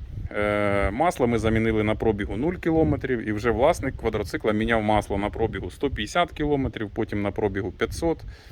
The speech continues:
значить, потім тисяча, потім тисяча сімсот, ну і так далі. Тобто масло міняли регулярно, обкатували квадроцикл правильно, і в період обкатки масло замінили три рази. Регулярно обслужували повітряний фільтр, регулярно наносили на нього масло спеціальне для того, щоб масло,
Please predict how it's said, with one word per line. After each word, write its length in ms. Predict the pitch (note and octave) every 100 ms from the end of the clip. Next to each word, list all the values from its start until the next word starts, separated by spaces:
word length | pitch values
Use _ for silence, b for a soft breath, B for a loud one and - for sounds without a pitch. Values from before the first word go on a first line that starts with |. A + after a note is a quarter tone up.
| B B B B B
значить, 320 | A2+ A#2 - -
потім 360 | B2+ A#2 G#2 F#2+
тисяча, 440 | F3+ E3+ E3 A#2
потім 340 | - A#2 G#2+ G2+
тисяча 420 | A#2 - G2+ G2+
сімсот, 460 | - G#2 - G#3 - B B B
ну 120 | D#3
і 40 | D3
так 160 | A#2
далі. 200 | F#2+ F2+ F2+
Тобто 220 | A2 G#2
масло 380 | D#3+ F#3+ C#3 A#2+
міняли 360 | A#2 B2 G#2+
регулярно, 560 | G#2 A#2 C3+ F3 E3 C3+
обкатували 580 | A2 - B2 A2 G#2 G2
квадроцикл 580 | G2+ G#2 G2+ G#2+ G2+
правильно, 560 | G2 - F3 D#3+ C#3+ A2+
і 40 |
в 60 | G#2
період 360 | - A#2+ A2 G#2
обкатки 480 | - E3+ F3 -
масло 380 | G#2 B2+ D3 G#2+
замінили 520 | G2 G2 G#2 C#3+ B2 B B B B -
три 240 | A#2 D3+
рази. 380 | C#3 A#2 G2 D#2 - - - - - B B B B B -
Регулярно 640 | G#2+ C#3 D3+ D3+ C#3 A#2
обслужували 560 | A2+ - C3 A2+ G#2+ G2+
повітряний 520 | G#2+ A2 - G2+ G2
фільтр, 380 | - E3+ D#3 A#2
регулярно 640 | G2+ A2 B2 B2 A2+ G#2
наносили 500 | G#2 G#2+ G#2+ - G2+
на 120 | G2 G2
нього 300 | F#2+ F#2 F#2+
масло 420 | C3 E3 - D3
спеціальне 600 | - C3+ - C#3 C3 B2
для 140 | A#2
того, 180 | A2+ A#2
щоб 180 | A2+ G#2+
масло, 420 | A#2 A2+ A2